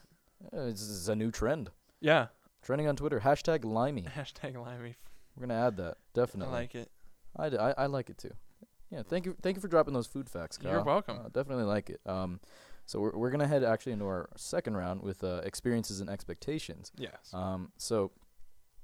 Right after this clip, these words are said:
Speaker 1: Kyle, I wanna t-, I wanna tell you off the bat,
Speaker 2: Yes.
Speaker 1: um, and to let our, let our listeners know as well. Um, I am lactose intolerant.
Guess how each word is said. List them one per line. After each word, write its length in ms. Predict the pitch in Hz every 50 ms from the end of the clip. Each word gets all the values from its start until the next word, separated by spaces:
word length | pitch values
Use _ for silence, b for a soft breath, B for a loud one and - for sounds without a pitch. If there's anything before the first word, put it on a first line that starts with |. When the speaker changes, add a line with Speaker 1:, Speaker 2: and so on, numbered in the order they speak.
| - -
Speaker 1:
Kyle, 240 | - 147 127 92 95 110
I 20 |
wanna 160 | 131 139 135 127
t-, 100 | - -
I 60 | - 147
wanna 140 | 156 151
tell 120 | - 165 147
you 60 | 135
off 140 | 131 123 -
the 60 | - 101
bat, 240 | 87 92 87 85 - - - -
Speaker 2:
Yes. 160 | 143 113 98 98
Speaker 1:
um, 180 | 95 95 87 95 - 139 -
and 320 | 113 113 104 98 92 95 -
to 80 | - 107
let 180 | 113 120 113
our, 180 | 113 104 92 - - - -
let 200 | 156 151 160 156
our 120 | 143 127
listeners 440 | 117 117 113 - - 104 95 90 85
know 200 | 95 92 87 82
as 120 | 80 -
well. 280 | - 101 92 87 85 - b b b b b b b b -
Um, 280 | 92 95 95 95 92 - -
I 140 | 113 131 170
am 160 | 185 151 127
lactose 600 | 117 117 120 131 135 - - 147 143 139 - -
intolerant. 760 | 117 98 - - 139 147 151 123 104 95 87 78 - - -